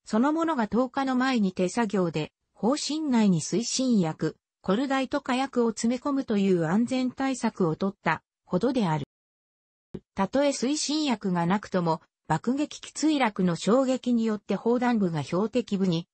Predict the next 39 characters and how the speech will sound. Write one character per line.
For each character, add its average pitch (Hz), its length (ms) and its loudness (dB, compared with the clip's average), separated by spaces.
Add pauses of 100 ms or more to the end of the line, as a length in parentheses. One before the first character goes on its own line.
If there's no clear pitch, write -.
(140)
突 190 260 -2
入 269 220 0
す 254 140 -4
れ 247 140 0
ば、 185 180 -2 (240)
核 - 260 0
爆 302 240 0
発 240 300 -4
が 175 180 4
起 160 100 -2
き 208 160 -2
る 170 180 -2 (220)
可 175 140 0
能 233 200 2
性 262 220 -2
が 254 160 0
十 262 280 0
分 302 200 -2
に 185 120 0
高 185 260 -2
く、 165 220 -2 (180)
海 254 240 0
中 277 220 -2
に 269 160 -2
墜 254 240 -4
落 254 200 -2
す - 140 -6
れ 233 140 0
ば、 160 200 0 (240)
爆 160 240 -2
弾 311 240 -2
内 220 200 4
に 170 100 2
流 214 200 0
入 262 200 -2
し - 100 -8
た 233 120 0
水 185 260 0
が 175 240 0